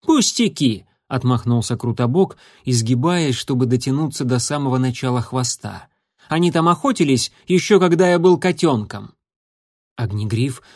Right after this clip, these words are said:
вновь беспокойно забегал по полянке. Он готов был плакать от отчаяния и злости. «Хорошо», устало выдохнул он наконец. «Ну а если тебя поймают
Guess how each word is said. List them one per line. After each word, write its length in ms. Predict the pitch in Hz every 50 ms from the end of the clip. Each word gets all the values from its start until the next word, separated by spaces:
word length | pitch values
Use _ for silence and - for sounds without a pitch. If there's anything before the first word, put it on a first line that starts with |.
| - _ _
вновь 380 | - 101 127 147 151 135 107 92
беспокойно 640 | 95 110 - - - 120 117 - 139 139 135 131 127
забегал 480 | 110 127 120 107 135 131 117 127 120
по 140 | 117 - 127
полянке. 720 | 117 - 139 139 139 127 104 95 101 - - - 139 160 _ _ _ _ - - - 120
Он 180 | 139 139 143 135
готов 340 | 135 139 131 165 160 135 117
был 200 | 117 147 147 131
плакать 600 | - - 160 165 180 170 147 123 - 113 113 -
от 220 | - 135 123 135
отчаяния 680 | 127 117 - - - 143 135 127 120 120 120 120 123 131
и 40 |
злости. 680 | 123 113 131 139 143 123 104 - - - - - - - _ _ _ - - - _ _ _ _ _ _ _ _ _ _ _ _ _ _ _
«Хорошо», 840 | - - - 151 151 139 123 - - - - 135 123 113 101 95 - - - - - - - - - _ _
устало 500 | - 117 - - - 135 120 113 113 104
выдохнул 500 | 98 107 104 110 104 - - 113 107 107
он 160 | 104 104 104
наконец. 720 | 104 101 - - 107 98 95 98 - - - - - - _ _ _ _ _ _ _ _ _ _
«Ну 200 | 120 123 135 147
а 80 | 151 147
если 360 | 151 165 170 156 - 160 147
тебя 280 | 131 - 147 147 151 147
поймают 640 | - 143 139 139 139 151 156 156 156 151 123 -